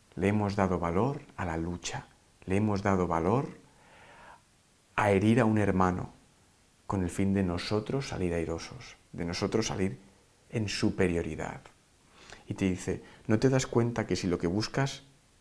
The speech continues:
es ser alguien, es ser, si lo que buscas es sentir paz y ser paz,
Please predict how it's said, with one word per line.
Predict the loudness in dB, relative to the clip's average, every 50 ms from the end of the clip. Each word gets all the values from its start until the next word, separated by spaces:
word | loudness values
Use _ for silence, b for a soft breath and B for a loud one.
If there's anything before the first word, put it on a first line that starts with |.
| _ _ _ _ _ _ _ _ _ _ _ _ _ _ _ _ _ _ _ _ _ _ _ _ _ _ _ _ _ _ _ _ _ _ 2
es | 2 4
ser | 6 6 6 6 6 8
alguien, | 8 8 6 6 2 0 2 2 2 0 -2 -4 -8 -10 -20 _ -20 _ _ _
es | 0 2 2
ser, | 2 2 4 4 6 6 4 2 0 -4 -10 -18 -20 _ b b b b b b b b b b b b _ _
si | -6 -2 2
lo | 2 2 4
que | 4
buscas | 2 2 2 0 0 -2 -2 -2 -2 -2 -4 -12 -16 -20 -20 _ _
es | -2 0 0
sentir | 2 0 0 2 4 4 2 2 2 4
paz | 6 6 6 6 2 0 -2
y | -2
ser | 0 2 2 0 0 0
paz, | 0 0 2 2 2 0 -4